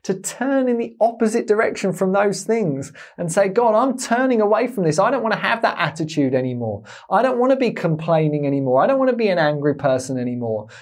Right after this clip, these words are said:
And God, I'm asking you to help me. Lord, would you come and empower me by your Holy Spirit, by your grace, not to walk in those ways?" And Second Corinthians seven verse one says,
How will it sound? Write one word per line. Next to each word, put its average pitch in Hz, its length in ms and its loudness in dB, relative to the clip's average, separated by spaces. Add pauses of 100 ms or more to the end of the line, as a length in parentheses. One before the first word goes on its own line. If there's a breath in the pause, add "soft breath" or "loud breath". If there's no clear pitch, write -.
(100)
And 185 160 -2
God, 220 160 4
I'm 202 180 2
asking 208 400 -2
you 202 140 -2
to 180 120 -2
help 202 460 -2
me. 120 340 -4 (380 loud breath)
Lord, 175 240 2
would 170 120 -2
you 214 140 0
come 202 260 -2
and 196 80 0
empower 196 680 0
me 156 140 0
by 170 180 2
your 170 160 2
Holy 196 320 0
Spirit, 190 420 0
by 185 140 2
your 175 260 -2
grace, 165 800 -2 (400 soft breath)
not 185 540 0
to 185 140 -2
walk 180 440 2
in 151 140 0
those 147 300 2
ways?" 123 540 -2 (1120 loud breath)
And 165 80 -8
Second 226 1040 -2
Corinthians 190 500 -4
seven 180 320 0
verse 160 280 2
one 180 200 2
says, 156 300 0